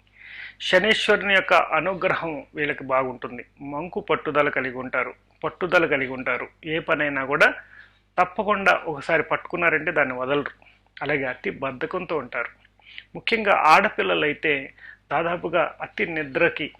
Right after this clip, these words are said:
బద్ధకానికి బాగా ఎక్కువగా, ఈ, ఉంటారు. అంటే టైమ్ వేస్ట్ చేయడానికి బాగా ఇష్టపడుతుంటారు. అయితే తిండి కూడా బాగానే చక్కగా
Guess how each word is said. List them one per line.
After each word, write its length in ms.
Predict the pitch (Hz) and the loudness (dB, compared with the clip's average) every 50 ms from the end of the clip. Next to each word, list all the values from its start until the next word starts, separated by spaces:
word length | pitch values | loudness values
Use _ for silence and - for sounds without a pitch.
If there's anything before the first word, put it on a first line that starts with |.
| _ _ _ _ _ _ _ - | _ _ _ _ _ _ _ -8
బద్ధకానికి 580 | 127 135 135 131 123 156 165 165 147 151 139 131 | -6 -6 -4 -2 -2 0 2 2 2 2 -2 -4
బాగా 260 | 135 139 139 139 139 | -2 -2 -2 -2 -2
ఎక్కువగా, 520 | 139 135 - - - 156 135 156 160 151 - - _ - 165 | -2 -4 -4 -6 -8 -4 -2 -2 -2 -2 -2 -8 _ -16 -14
ఈ, 40 | |
ఉంటారు. 580 | 151 147 147 139 - 151 143 135 143 135 - - - _ _ _ _ - - - | -12 -12 -12 -14 -14 -16 -6 -4 -2 -2 -2 -4 -8 _ _ _ _ -20 -20 -20
అంటే 280 | - - - - 190 | -20 -10 -4 -2 -2
టైమ్ 460 | 170 - - 160 170 180 190 185 165 | 0 2 4 4 4 4 2 0 2
వేస్ట్ 360 | 151 165 180 - - - - 175 | 2 4 4 2 0 -2 -2 -2
చేయడానికి 420 | 160 - 151 151 143 147 139 156 | 0 2 0 0 0 -2 -6 -6
బాగా 300 | - 139 143 147 147 147 | -4 -2 0 0 0 0
ఇష్టపడుతుంటారు. 920 | 143 - - - 131 135 135 123 - 131 123 123 135 123 - - - _ _ _ _ _ _ _ _ _ - - - - - - - - - - - - | -2 -2 -6 -6 -6 -4 -4 -4 -4 -6 -6 -4 -4 -6 -6 -8 -12 _ _ _ _ _ _ _ _ _ -20 -20 -20 -20 -18 -16 -16 -16 -18 -18 -6 -4
అయితే 220 | 202 190 214 214 185 | -2 2 4 4 2
తిండి 420 | - - - 208 208 226 226 240 | 2 2 2 2 2 4 4 6
కూడా 360 | 220 220 220 208 196 - - - - | 8 10 10 10 8 6 4 0 2
బాగానే 280 | 160 165 170 175 175 160 | 6 6 6 6 6 2
చక్కగా 760 | - - - _ - - 175 - - 185 170 175 - - - | 0 -2 -8 _ -8 -6 -6 -4 -2 2 2 2 2 2 -2